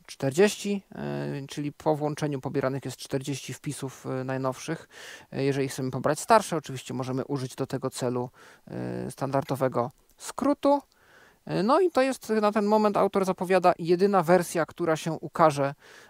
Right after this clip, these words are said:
e, właśnie T W Blue z Mastodonem, dopóki nie zostanie wydana wersja oficjalna, więc możemy sobie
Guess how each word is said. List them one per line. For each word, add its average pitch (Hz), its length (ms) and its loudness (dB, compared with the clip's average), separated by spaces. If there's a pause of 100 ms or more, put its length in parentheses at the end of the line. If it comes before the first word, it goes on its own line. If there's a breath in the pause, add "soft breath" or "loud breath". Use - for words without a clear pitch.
e, 139 280 -2
właśnie 143 300 -4
T 151 100 0
W 151 100 0
Blue 156 160 0
z 143 60 -4
Mastodonem, 165 580 2
dopóki 180 360 -2
nie 156 120 -2
zostanie 139 400 -4
wydana 135 340 -2
wersja 131 460 -2 (180)
oficjalna, 120 720 2
więc - 340 -14
możemy 131 340 -6
sobie 135 300 -6